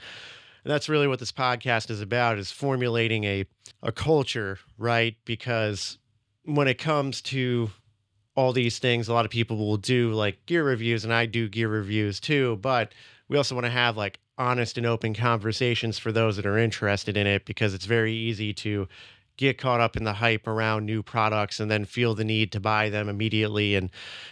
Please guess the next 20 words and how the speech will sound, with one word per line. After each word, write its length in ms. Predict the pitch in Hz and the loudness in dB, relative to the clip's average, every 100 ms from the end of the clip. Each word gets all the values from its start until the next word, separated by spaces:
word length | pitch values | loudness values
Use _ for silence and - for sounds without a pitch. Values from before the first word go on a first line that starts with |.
| - | -6
you 80 | 113 | 0
know, 100 | 110 | 2
that's 220 | 120 - | 2 2
not, 260 | 117 107 - | 2 2 -6
that's 200 | - 127 | -8 -2
not 180 | 127 110 | 0 0
really 240 | 117 117 107 | 0 -2 -2
the 80 | |
case. 420 | 98 - 135 107 - | -4 0 0 0 -2
You 60 | |
can 140 | 113 110 | -6 -2
do 160 | 113 | -4
beautiful 420 | 92 120 120 117 | -2 -2 -2 -2
filmmaking 680 | 104 - 127 120 113 113 107 | -2 0 0 2 0 0 -6
without 420 | 101 101 110 110 - | -4 0 2 0 -4
the 80 | |
latest 320 | 107 104 98 - | -6 -4 -4 -2
piece 240 | 113 - | -2 -2
of 140 | 85 | -6
gear. 360 | 92 107 95 - | 0 2 2 -2